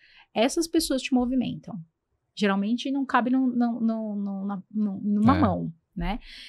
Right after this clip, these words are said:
Speaker 1: Então, são essas pessoas que vão te dar energia pra você seguir em frente. Quem são elas? Tem que tá na, na ponta da língua. É, pra, pra Barcelona, especificamente, eu levei um, uma fita rosa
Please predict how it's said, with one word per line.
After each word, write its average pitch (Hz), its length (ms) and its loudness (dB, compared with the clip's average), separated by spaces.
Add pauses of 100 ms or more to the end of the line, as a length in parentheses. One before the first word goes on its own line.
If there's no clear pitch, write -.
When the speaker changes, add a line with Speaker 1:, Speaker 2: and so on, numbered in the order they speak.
(100)
Speaker 1:
Então, 220 160 4
são 277 140 2
essas 311 120 0
pessoas 339 280 0
que - 80 -10
vão 277 100 2
te 254 100 2
dar 233 100 6
energia 202 340 2
pra 214 120 -6
você 233 220 -8
seguir 226 260 -2
em 220 80 -6
frente. 151 500 -12
Quem 262 160 0
são 185 240 -6
elas? - 440 -10 (260)
Tem 208 120 -2
que - 20 -16
tá 220 80 0
na, 254 300 2
na 240 180 2
ponta 339 380 6
da 494 120 6
língua. 165 360 0 (640)
É, 180 280 2
pra, 214 240 4 (180)
pra 214 120 4
Barcelona, 240 440 4
especificamente, 285 680 2
eu 339 60 6
levei 214 360 4
um, 196 720 4 (160)
uma 196 120 2
fita - 260 -6
rosa 202 680 2